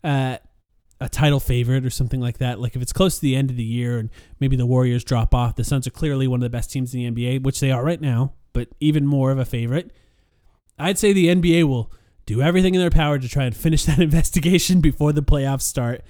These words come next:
And I would, I, I would doubt that it takes longer than once it, once we're into the playoffs here. But I really have no way to read,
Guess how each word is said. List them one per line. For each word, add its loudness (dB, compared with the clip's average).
And -2
I 2
would, -2
I, -6
I -2
would 0
doubt 0
that -2
it -12
takes -2
longer 0
than 0
once -2
it, -8
once 0
we're 0
into -2
the -8
playoffs 0
here. -4
But 2
I 6
really 4
have 0
no 2
way 0
to -4
read, -4